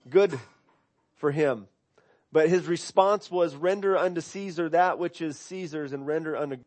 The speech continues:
unto God that which is God's." And he stumped them. He didn't get trapped in their trap that they tried to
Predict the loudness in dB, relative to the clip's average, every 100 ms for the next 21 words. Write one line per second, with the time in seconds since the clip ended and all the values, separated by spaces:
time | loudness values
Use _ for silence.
0 | _ -4 -2 0 2 2 0 0 -4 -10
1 | -16 -2 2 4 2 -4 -20 -20 _ _
2 | _ _ _ _ _ _ -10 -8 -6 0
3 | 0 0 -6 -6 -14 _ _ _ _ 2
4 | 2 2 -2 -2 0 2 2 0 -4 -6
5 | -6 -4 -6 -2 0 0 0 -4 -6 -10
6 | -2 2 2 0 -6